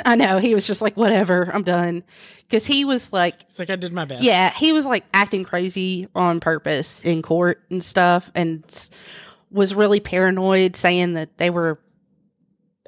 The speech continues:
Speaker 1: C I A agents, like, the lawyers were actually C I A agents that were trying to
Speaker 2: Okay.
Speaker 1: get him in some sort of program. I don't know. It was, it was a lot, and I was like, "Mm."
Speaker 2: It's a conspiracy.
Speaker 1: Yeah,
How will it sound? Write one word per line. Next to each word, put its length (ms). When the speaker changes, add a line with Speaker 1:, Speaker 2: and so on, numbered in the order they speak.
Speaker 1:
C 260
I 140
A 220
agents, 720
like, 160
the 100
lawyers 560
were 120
actually 400
C 200
I 100
A 260
agents 640
that 160
were 100
trying 340
to 240
Speaker 2:
Okay. 260
Speaker 1:
get 180
him 120
in 120
some 200
sort 220
of 100
program. 800
I 160
don't 160
know. 320
It 100
was, 280
it 40
was 140
a 40
lot, 420
and 100
I 80
was 100
like, 360
"Mm." 280
Speaker 2:
It's 80
a 60
conspiracy. 800
Speaker 1:
Yeah, 320